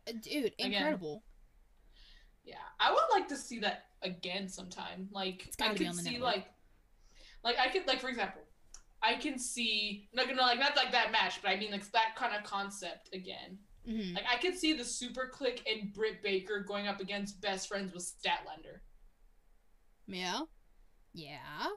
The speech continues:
Speaker 1: Okay.
Speaker 2: Yeah,
Speaker 1: Make
Speaker 2: there
Speaker 1: it
Speaker 2: you
Speaker 1: happen.
Speaker 2: go.
Speaker 1: Intergender.
Speaker 2: Yeah.
Speaker 1: I like to see it. Let's go.
Speaker 2: I don't
Speaker 1: Um,
Speaker 2: think Tony Khan's for that shit, though.
Speaker 1: uh, you know what? N-, no one is. Whatever. Um, <laughs> so Victoria was the, uh, women's champion at the time.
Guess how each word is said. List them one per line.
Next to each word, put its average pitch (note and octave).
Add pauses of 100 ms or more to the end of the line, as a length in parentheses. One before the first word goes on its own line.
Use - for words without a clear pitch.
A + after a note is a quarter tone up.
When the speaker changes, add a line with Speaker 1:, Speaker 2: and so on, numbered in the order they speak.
(380)
Speaker 1:
Okay. F3
Speaker 2:
Yeah, A#3+
Speaker 1:
Make F3+
Speaker 2:
there G#3
Speaker 1:
it A#3+
Speaker 2:
you A#3
Speaker 1:
happen. A#3+
Speaker 2:
go. A#4
Speaker 1:
Intergender. F#3
Speaker 2:
Yeah. F4+
Speaker 1:
I -
like D#3+
to F#3
see E3
it. E4+
Let's F#3
go. F3 (760)
Speaker 2:
I A3
don't G#3
Speaker 1:
Um, F#3+
Speaker 2:
think A3+
Tony G3
Khan's F#3+
for F#3
that F3+
shit, F3+
though. F3 (100)
Speaker 1:
uh, C#4
you C#4+
know D#4+
what? D#4
N-, A3
no A#3
one -
is. -
Whatever. - (420)
Um, G#3
<laughs> -
so C4 (100)
Victoria A3+
was G3
the, F#3
uh, E3+
women's G3+
champion F#3
at -
the A3+
time. F#3